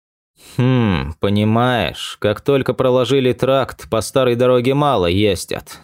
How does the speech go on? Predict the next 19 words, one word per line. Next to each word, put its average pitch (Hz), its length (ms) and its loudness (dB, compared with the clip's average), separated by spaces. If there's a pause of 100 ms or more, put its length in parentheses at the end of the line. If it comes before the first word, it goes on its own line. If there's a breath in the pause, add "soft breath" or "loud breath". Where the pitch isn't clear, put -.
Тварей 135 400 0
стало 104 360 -2
больше, 104 760 0
люди 131 300 2
боятся 135 520 0
углубляться 98 720 0
в 95 80 0
лес. - 540 -4
Дорога 127 460 2
проходит 117 580 0
в - 60 -14
самой 143 480 -2
её 123 180 2
чаще. - 800 -4 (140)
Туда 120 400 2
осмеливаются 117 800 2
заходить 113 560 0
только 117 340 0
наши. 95 720 -2